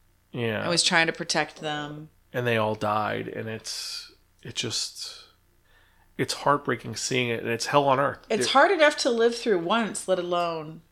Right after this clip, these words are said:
Speaker 1: Twice.
Speaker 2: twice.
Speaker 1: And Letty's coming back, and there's fire and brimstone, and surprisingly, someone in a, in a crop duster airplane dropping homemade bombs.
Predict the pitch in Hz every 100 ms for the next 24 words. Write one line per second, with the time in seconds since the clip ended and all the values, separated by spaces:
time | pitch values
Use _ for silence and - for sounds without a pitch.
0 | _ - 113 113 110 - - - - -
1 | _ _ _ - 123 123 117 139 156 147
2 | 151 131 117 135 127 - - 113 117 110
3 | - - 113 117 117 120 113 107 113 113
4 | - 113 113 110 - - 175 208 156 -
5 | 202 196 190 156 139 139 - 135 123 -
6 | - 160 - 151 147 139 - - 127 -
7 | 120 113 110 120 113 123 117 110 135 127
8 | 131 127 117 117 127 131 98 92 - -